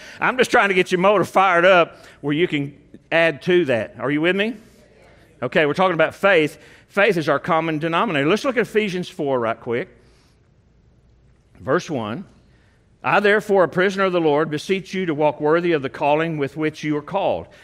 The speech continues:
with all lowliness and gentleness, with long suffering, bearing with one another in love, endeavoring to keep the unity of the Spirit in the bond of peace."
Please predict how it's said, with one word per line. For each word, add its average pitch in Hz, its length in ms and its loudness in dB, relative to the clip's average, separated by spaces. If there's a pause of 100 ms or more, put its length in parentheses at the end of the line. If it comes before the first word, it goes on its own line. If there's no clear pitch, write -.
(160)
with 147 160 0
all 156 280 4
lowliness 185 520 0
and 127 140 -6
gentleness, 180 540 -6
with 117 120 -10
long 107 220 -8
suffering, 196 640 -6
bearing 196 420 0
with 175 180 -4
one 156 220 -6
another 165 400 -4
in 151 320 -6 (160)
love, 131 600 0 (440)
endeavoring 196 560 0
to 165 100 -2
keep 220 320 -8
the 160 100 -2
unity 196 440 -4
of 170 80 -2
the 147 80 -4
Spirit 180 420 -4
in 190 60 -4
the 175 80 -6
bond 160 320 -4
of 185 140 -10
peace." 190 500 -12